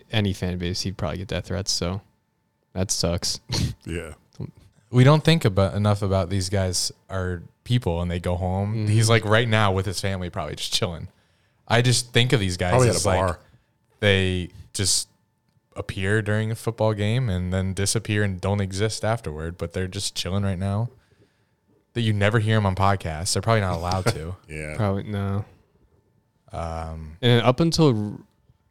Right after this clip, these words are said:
Speaker 1: I wanna say up until recently, they, referees weren't full-time employees as refs.
Speaker 3: I don't even think they s-, are now.
Speaker 1: You'd st-, I thought,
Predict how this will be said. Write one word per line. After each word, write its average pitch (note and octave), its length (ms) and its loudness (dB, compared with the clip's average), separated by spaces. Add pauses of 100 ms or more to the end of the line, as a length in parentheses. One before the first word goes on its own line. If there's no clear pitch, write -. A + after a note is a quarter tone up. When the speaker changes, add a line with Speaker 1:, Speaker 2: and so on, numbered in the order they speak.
(100)
Speaker 1:
I G#2+ 100 -2
wanna B2 260 2
say G#2+ 160 4
up F2+ 80 2
until F#2 220 0
recently, F2+ 600 -4 (280)
they, G#2 180 4 (500)
referees A2 540 4
weren't G2 380 0
full-time G2+ 400 2
employees F#2 560 0
as F#2 220 0
refs. F#2 440 0 (160)
Speaker 3:
I - 60 -8
don't G#2 120 6
even G2 100 2
think F#2 160 -2
they F2 100 -6
s-, - 240 -2
are F2+ 220 -4
now. E2+ 300 -6
Speaker 1:
You'd G#2 260 -2
st-, - 300 -4
I G#2+ 120 2
thought, B2 420 4